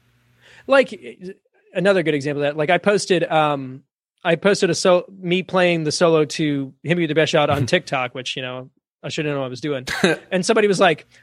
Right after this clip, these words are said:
Speaker 1: a really crappy, like, I, it was like, "Guess that solo is like a crappy version of Hit Me With Your Best Shot." I was like, it was like a note for note. Like, I, I, I did it. Like, I learned it
Speaker 2: Mm.
Speaker 1: and I played it right. But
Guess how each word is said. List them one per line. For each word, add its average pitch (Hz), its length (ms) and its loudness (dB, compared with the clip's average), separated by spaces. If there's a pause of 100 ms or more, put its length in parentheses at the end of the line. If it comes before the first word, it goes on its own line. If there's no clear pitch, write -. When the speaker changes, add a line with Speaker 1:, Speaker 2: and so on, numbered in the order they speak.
(120)
Speaker 1:
a 175 40 -4
really 214 200 6
crappy, 180 400 2
like, 160 400 -2
I, 170 180 0
it 180 80 -6
was 151 140 -6
like, 160 160 -4
"Guess 175 240 0
that 160 160 -2
solo 160 200 0
is 143 100 -4
like 135 200 -8 (240)
a 151 60 -8
crappy 175 440 2
version 156 420 -2
of 135 320 -6
Hit 143 120 -6
Me 151 100 0
With 143 100 -2
Your 143 80 -2
Best 147 220 2
Shot." 170 100 0
I 170 40 2
was 160 80 -2
like, 165 140 0
it - 500 -20
was 330 80 -4
like 427 100 2
a 220 60 2
note 170 260 0
for 143 120 -10
note. 165 280 0 (720)
Like, 160 160 2
I, 143 520 -6
I, 160 80 -6 (200)
I 156 60 -8
did 226 260 2
it. 127 160 -4 (120)
Like, 143 200 -8
I 143 80 -6
learned 196 320 4
it 151 220 0 (120)
Speaker 2:
Mm. 127 120 -4
Speaker 1:
and 127 80 -8
I 135 60 -10
played 214 280 2
it 160 160 -6
right. 147 380 2 (720)
But 175 400 2